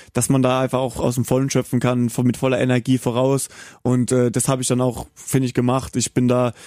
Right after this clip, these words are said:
ähm, von den ersten Spielen direkt, ähm, ja, hatte ein richtig gutes Gefühl, wollte der Mannschaft natürlich auch viel, viel Energie geben mit vielen Tempotoren und so, ähm, und meinen Beitrag leisten. Und ich glaub, das, äh, hat sich ausgezahlt.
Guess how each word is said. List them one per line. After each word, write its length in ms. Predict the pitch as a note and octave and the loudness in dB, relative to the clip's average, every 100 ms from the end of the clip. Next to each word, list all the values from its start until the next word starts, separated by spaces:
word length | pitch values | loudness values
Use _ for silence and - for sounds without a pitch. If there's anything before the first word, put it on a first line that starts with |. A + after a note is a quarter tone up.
| - | -8
ähm, 300 | - A#2 A#2+ | -2 0 2
von 160 | A2+ A#2+ | 0 0
den 80 | A#2+ | 2
ersten 260 | B2+ - | 0 0
Spielen 260 | A#2+ C3 B2 | -2 0 2
direkt, 380 | A#2+ B2 B2 - | 2 0 -2 -2
ähm, 460 | A#2+ A#2+ A#2 A2+ | 0 2 2 2
ja, 240 | A#2 A#2 - | 2 0 -2
hatte 300 | B2 A2+ B2 | -4 -4 0
ein 100 | A#2+ | 0
richtig 320 | B2 C3+ C3 | 0 -2 -2
gutes 240 | C#3 B2 - | -2 -2 -4
Gefühl, 460 | A#2+ C3+ C3 A#2+ | -2 2 2 2
wollte 240 | B2+ B2 A#2 | 0 0 2
der 180 | B2+ | 2
Mannschaft 260 | C3 C3+ B2+ | 0 -2 -2
natürlich 280 | A#2+ B2+ B2+ | 0 0 -2
auch 100 | A#2+ | -4
viel, 260 | - C3+ - - - - | 0 0 0 -10 -20 -10
viel 140 | D3+ | -4
Energie 380 | D#3 D#3 C#3+ D#3+ | 0 0 2 0
geben 300 | C#3+ C#3+ C#3 | 2 2 2
mit 120 | C3+ | -2
vielen 280 | - C#3+ C#3 | 0 0 2
Tempotoren 560 | C3+ C#3+ C#3 C3 C#3 C3 | 2 0 0 0 2 0
und 120 | B2+ | 0
so, 280 | C3 C3 B2 - C3 | 2 2 0 -8 -6
ähm, 260 | A#2+ B2+ C3 | -2 0 0
und 200 | B2+ B2+ | 2 2
meinen 180 | B2+ B2 | 2 0
Beitrag 380 | C3 B2+ B2+ | -2 0 0
leisten. 420 | B2 C3+ C3+ - B2 | 2 0 0 0 0
Und 240 | A#2+ - | 0 -2
ich 140 | B2 | -6
glaub, 240 | - A#2+ - | -2 -2 -2
das, 400 | A#2 - - - | -2 0 0 0
äh, 200 | A2+ A2+ | 0 0
hat 180 | A#2 - | 0 -2
sich 160 | B2 - | -4 -2
ausgezahlt. 640 | A#2+ - A#2+ A2 G#2+ G#2 | -2 -4 -2 -2 -2 -4